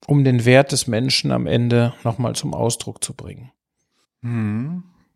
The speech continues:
Speaker 2: Da
Speaker 1: Gut.
Speaker 2: gibt's auch viele Formen, ja. Fällt mir auch grad so ein dann. Ähm, das nächste ist die Grabrede.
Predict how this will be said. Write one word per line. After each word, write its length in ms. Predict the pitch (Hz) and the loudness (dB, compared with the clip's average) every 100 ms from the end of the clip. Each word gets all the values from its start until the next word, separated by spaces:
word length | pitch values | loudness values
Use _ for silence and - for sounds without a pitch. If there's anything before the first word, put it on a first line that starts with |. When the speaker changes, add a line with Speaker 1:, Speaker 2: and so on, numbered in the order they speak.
| _ - | _ -14
Speaker 2:
Da 60 | - | -4
Speaker 1:
Gut. 60 | 185 | -4
Speaker 2:
gibt's 140 | - | -4
auch 100 | 123 | -6
viele 200 | - 117 | -4 -4
Formen, 460 | - - 117 95 95 | -4 -2 0 0 0
ja. 220 | 95 98 | 0 0
Fällt 260 | 104 - 110 | -2 -2 -2
mir 60 | |
auch 120 | - | -2
grad 160 | - 165 | -4 -4
so 100 | - | -2
ein 180 | - 123 | -4 -4
dann. 220 | 127 113 - - - - - _ - | -6 -10 -14 -18 -18 -20 -20 _ -6
Ähm, 440 | - 123 123 131 | 4 6 6 4
das 160 | 117 104 | 2 4
nächste 200 | 131 143 | 4 2
ist 420 | - - 131 120 | 0 2 0 -2
die 260 | 135 123 120 - 123 | 0 0 0 -2 0
Grabrede. 760 | 131 151 151 110 95 92 87 | 4 4 2 0 0 -2 -6